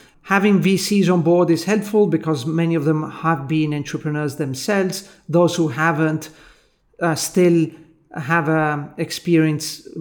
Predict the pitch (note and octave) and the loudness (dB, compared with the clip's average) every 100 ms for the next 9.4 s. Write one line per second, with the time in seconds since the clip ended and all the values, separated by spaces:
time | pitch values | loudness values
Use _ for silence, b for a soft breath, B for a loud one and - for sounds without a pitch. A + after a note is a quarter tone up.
0 | - D#2 F2+ C3 E3 D#3 D3 C3+ D#3+ D#3+ | -14 -14 -10 -4 -2 0 -2 0 0 0
1 | C#3 D3 C#3 C3+ F3+ E3 D#3+ D3+ C#3 - | -2 -4 -4 -2 -2 -2 -2 -4 -6 -8
2 | - - D3+ D3 D3+ D3+ D3 C#3+ D3 - | -10 -4 -4 -2 -2 -2 -4 -4 -8 -8
3 | D3 D3+ D3+ - D3 - E3 - E3+ D#3 | -8 -6 -8 -6 -8 -8 -10 -8 -6 -6
4 | C#3+ C3+ D3 C3+ F3+ E3+ E3+ E3 D#3+ - | -6 -6 -8 -8 -4 -2 0 -2 -4 -8
5 | B B B B - F#3 - F#3 F3+ E3+ | B B B B -2 0 2 2 2 2
6 | - - E3+ D#3+ D3+ C#3+ C#3 - _ _ | -2 -2 0 0 0 -2 -6 -12 _ _
7 | D#3+ E3+ G3+ F#3 F3 C#3+ E3 - - - | -2 4 4 4 2 2 0 0 -6 -8
8 | - F3 D#3 C3 E3 D#3+ D#3+ D3+ D#3+ D3 | -8 -4 -2 0 0 2 0 2 0 0
9 | D3+ D3 D3 | -2 -2 -6